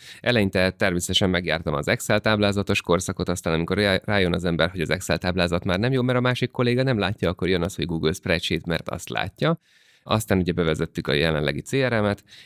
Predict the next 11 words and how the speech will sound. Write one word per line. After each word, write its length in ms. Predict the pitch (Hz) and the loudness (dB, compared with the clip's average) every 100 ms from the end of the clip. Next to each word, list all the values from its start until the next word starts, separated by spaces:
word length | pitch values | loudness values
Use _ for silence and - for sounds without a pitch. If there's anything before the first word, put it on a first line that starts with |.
| - | -14
és, 400 | - 85 85 82 | -2 0 2 0
ö, 280 | 85 82 82 | 0 2 2
és 300 | 73 - - | 0 -2 -4
most 280 | 98 92 - | 0 0 0
tartunk 460 | 78 76 80 73 - | -4 -2 -4 -4 -2
ott, 280 | 67 82 | -2 -2
hogy 220 | - 90 85 | -6 -4 0
mellé 360 | 87 82 73 | 0 2 0
fejlesztjük 520 | - 71 - - 80 | 0 -2 -2 -4 -4
azt 180 | 87 92 | -4 -2
az 120 | 85 | -2